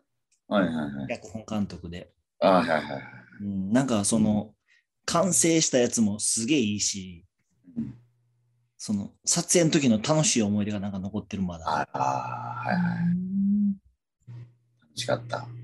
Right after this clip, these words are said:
Speaker 2: なんか楽しかったですよね、あれ。
Speaker 1: 楽しかった。うん。
Speaker 2: うん。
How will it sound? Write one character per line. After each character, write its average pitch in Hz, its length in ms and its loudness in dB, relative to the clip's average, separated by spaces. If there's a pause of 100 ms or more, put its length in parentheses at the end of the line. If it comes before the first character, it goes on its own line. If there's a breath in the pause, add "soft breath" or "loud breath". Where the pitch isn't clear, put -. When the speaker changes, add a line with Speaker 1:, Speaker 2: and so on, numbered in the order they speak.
(960)
Speaker 2:
な 180 160 6
ん - 20 4
か 151 80 4
楽 165 100 6
し - 40 2
か 117 80 2
っ - 20 2
た 98 80 -8
で 90 60 -8
す 101 100 -4
よ 92 60 -6
ね、 92 80 -8
あ 85 100 -10
れ。 87 200 -20 (520)
Speaker 1:
楽 95 160 6
し - 80 0
か - 100 -6
っ - 120 -12
た。 - 320 -6
う 82 100 -4
ん。 82 40 2
Speaker 2:
う - 40 4
ん。 85 380 0